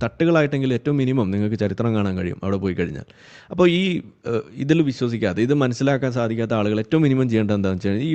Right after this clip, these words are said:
യുദ്ധമൊക്കെ അവസാനിക്കുമ്പോൾ നിങ്ങളൊന്ന് വണ്ടി പിടിച്ചിട്ട് ഒന്ന് പോയിട്ട് ഈ പറയുന്ന സാധനങ്ങളൊക്കെ ഒന്ന് പോയി കാണുക, നേരിട്ട് പോയി കാണുക. ഇതാണ് നിങ്ങൾ ആകെ കൂടി ചെയ്യേണ്ടത്. ഇത് കാണാതെ ഇത് മനസ്സിലാക്കാതെ ഇത് അറിയുന്ന ആളുകൾ പറയുമ്പോൾ അത് എടുക്കാതെ നിന്ന് കഴിഞ്ഞാൽ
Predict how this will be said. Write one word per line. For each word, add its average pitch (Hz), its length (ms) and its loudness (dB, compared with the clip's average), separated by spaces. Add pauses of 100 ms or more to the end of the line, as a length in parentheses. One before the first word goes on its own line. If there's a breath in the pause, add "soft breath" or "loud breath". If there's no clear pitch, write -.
യുദ്ധമൊക്കെ 127 360 -2 (220)
അവസാനിക്കുമ്പോൾ 101 600 -4
നിങ്ങളൊന്ന് 120 360 0
വണ്ടി 98 200 -2
പിടിച്ചിട്ട് 87 380 -6 (320 soft breath)
ഒന്ന് 147 140 0
പോയിട്ട് 92 420 -4 (340 soft breath)
ഈ 156 80 2
പറയുന്ന 113 380 0
സാധനങ്ങളൊക്കെ 95 440 -2
ഒന്ന് 92 120 -2
പോയി 90 180 -4
കാണുക, 90 320 -4
നേരിട്ട് 139 360 2
പോയി 110 240 -2
കാണുക. - 200 -8 (120)
ഇതാണ് 147 320 2
നിങ്ങൾ 165 180 2
ആകെ 151 220 2
കൂടി 156 100 0
ചെയ്യേണ്ടത്. 135 280 0
ഇത് 151 160 2 (100)
കാണാതെ 127 440 2
ഇത് 135 140 2
മനസ്സിലാക്കാതെ 107 560 0 (640 loud breath)
ഇത് 139 120 4
അറിയുന്ന 156 360 6
ആളുകൾ 160 260 6
പറയുമ്പോൾ 135 340 4
അത് 127 60 4
എടുക്കാതെ 120 480 2
നിന്ന് 107 220 0
കഴിഞ്ഞാൽ 98 360 0